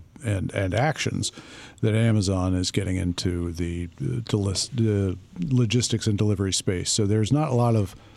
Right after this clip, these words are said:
positive sentiment to start with, a-, and the numbers today and the numbers predicted for tomorrow,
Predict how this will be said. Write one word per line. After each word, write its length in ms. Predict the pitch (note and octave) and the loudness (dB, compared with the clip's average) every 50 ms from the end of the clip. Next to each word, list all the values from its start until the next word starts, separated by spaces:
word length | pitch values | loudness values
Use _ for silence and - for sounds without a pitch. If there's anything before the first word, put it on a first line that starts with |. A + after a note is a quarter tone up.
| - - - | -20 -18 -6
positive 480 | - - B2+ B2+ B2 G2+ G#2 A2 F#2 | -2 0 2 2 2 2 2 0 0
sentiment 640 | - - - - C#3 C3+ B2 - B2+ A#2 G#2+ G2 - | 0 0 0 2 2 2 2 4 2 2 2 2 0
to 80 | - G2+ | -2 -2
start 420 | - - - - - A#2 B2 C#3 | 0 0 0 0 0 0 2 2
with, 300 | D#3 D#3 D#3+ - - - - - - - - - - - - - | 0 0 0 -2 -6 -12 -18 -20 -20 -20 -20 -20 -20 -18 -8 -2
a-, 40 | A2 | 0
and 520 | G#2 G#2 G#2+ G#2+ G#2+ - A2 A2+ G#2+ G2+ | 2 2 4 2 2 2 2 2 2 4
the 160 | G2 G2 F#2 | 2 2 2
numbers 840 | F#2+ G#2 G2+ F#2 G2+ A2 A2 A2+ A2 G#2 G#2+ G#2 G2+ G2+ F#2 F2+ - | 2 2 2 2 4 4 4 4 4 2 2 2 2 2 0 0 -2
today 840 | - - - G#2 F#2 C3+ C#3+ D#3+ C#3 B2+ A#2+ A#2 A2+ A2+ A2+ A2+ - | -2 -2 -4 0 2 2 2 4 4 4 4 4 4 4 2 2 2
and 180 | G#2+ G#2+ G#2 | 2 2 2
the 80 | G2+ G2 | 2 2
numbers 520 | G2+ G#2 A2 A2+ G#2+ G2 G2+ G2 F#2 - | 2 2 2 2 2 2 2 0 0 -2
predicted 720 | - - - B2 A2 F#2 - - C3+ C3+ - - A2+ G2+ G2 | -4 -2 0 0 0 0 0 -2 -2 0 0 0 0 0 -2
for 260 | - - - A2 G#2+ | -4 -2 -2 0 0
tomorrow, 840 | F#2 - - F#2+ F#2+ G#2 A2+ A#2+ A#2 G#2+ G2 F#2+ F#2 F#2 F#2 F#2+ F#2 | 0 0 0 0 2 2 2 2 2 2 2 2 2 2 0 0 -2